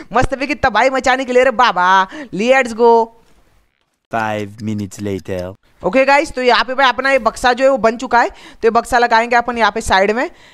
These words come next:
Speaker 1: and मेरे हिसाब से इतना इनफ नहीं रहेगा अगर मैं सही हूँ तो।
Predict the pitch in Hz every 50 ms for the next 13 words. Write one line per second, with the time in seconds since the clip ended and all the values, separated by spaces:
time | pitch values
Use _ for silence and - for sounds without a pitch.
0 | _ - - 208 220 226 226 226 233 240 254 254 - 240 247 226 - 269 262 262
1 | 254 254 240 233 254 254 247 233 226 240 247 240 240 240 220 208 202 196 185 226
2 | 240 247 240 233 220 220 220 214 208 214 233 240 269 - - 320 302 254 - 185
3 | 196 220 220 220 226 233 233 - - - 220 208 208 220 247 262 254 233 214 208
4 | - 208 214 254 330 - -